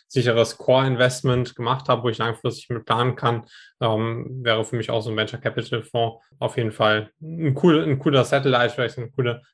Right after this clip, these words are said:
Kirsche auf der Torte, die das Ganze noch ein bisschen interessanter macht.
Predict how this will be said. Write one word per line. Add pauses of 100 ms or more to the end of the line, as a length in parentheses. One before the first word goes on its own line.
(180)
Kirsche
auf
der
Torte,
die
das
Ganze
noch
ein
bisschen
interessanter
macht.